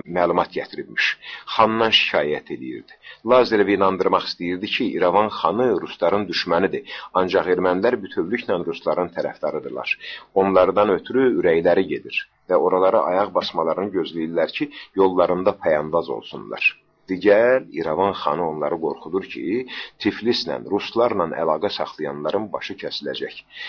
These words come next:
Bəylər anladılar ki, bütün bu cəfəngiyata baxmayaraq, əgər bu əsl ermənidirsə, hökmən söhbəti fırlayıb öz üstünə gətirəcək. Belə də oldu. Məni də İrəvandan buraxmırdı.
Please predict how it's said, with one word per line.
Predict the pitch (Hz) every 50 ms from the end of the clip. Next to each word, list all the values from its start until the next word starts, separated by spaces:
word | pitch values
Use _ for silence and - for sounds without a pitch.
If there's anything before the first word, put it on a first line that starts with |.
| - - _
Bəylər | - 92 85 85 85 90 82 85
anladılar | 80 80 76 71 69 69 69 85 104 113 113 107
ki, | - - -
bütün | - - - - - 131 120 104
bu | 85 80
cəfəngiyata | 69 - 78 76 - - 78 71 69 69 64 69 71 67 64 - - 76 -
baxmayaraq, | - 110 107 - - 117 117 113 110 113 117 - - - - - - _
əgər | - 87 85 80 80 82
bu | 85 98 90
əsl | - 117 117 - - 101 82
ermənidirsə, | 71 73 78 78 78 80 78 80 71 65 - - - 107 110 123 127 _ _ _ _
hökmən | - 123 135 135 - - 98 87 -
söhbəti | - - 87 80 - 82 78 - 107 98
fırlayıb | - - 76 71 64 67 82 95 95 95 -
öz | - 87 82
üstünə | 71 69 - - 80 76 73 73
gətirəcək. | 73 71 - - - - 73 - - - - - - _ _ _ _ _ _ -
Belə | 127 123 117 95
də | 76 64
oldu. | 57 55 55 57 _ - - _ _ _ -
Məni | 113 127 131 139 131
də | 113
İrəvandan | 98 87 92 95 90 90 90 92 90 87 82 85 76
buraxmırdı. | 82 78 - - - 73 67 62 - - -